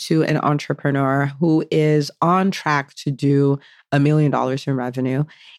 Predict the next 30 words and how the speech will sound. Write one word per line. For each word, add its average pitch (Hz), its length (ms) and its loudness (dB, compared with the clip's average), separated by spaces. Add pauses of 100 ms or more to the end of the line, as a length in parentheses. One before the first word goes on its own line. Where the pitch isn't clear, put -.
(100)
and 156 560 2 (140)
talking 185 320 -2
about 151 580 0
the 147 160 0
response 147 720 -2
to 151 160 -2
the 139 140 2
recession, 139 800 -4
the - 140 -4
talk - 340 -4
of 139 100 -2
the 143 80 2
recession, 139 720 -2
what 143 140 0
do 139 100 -2
I 135 140 -2
do? 151 340 0 (480)
And 180 340 2
it's - 300 -2
interesting 208 580 0
because 151 360 0
her 147 160 -2
strategy 190 720 0
is 139 100 -2
the 139 80 -6
same 147 340 -2
strategy 180 640 0
she - 200 -6
used 143 360 0
outside 147 840 0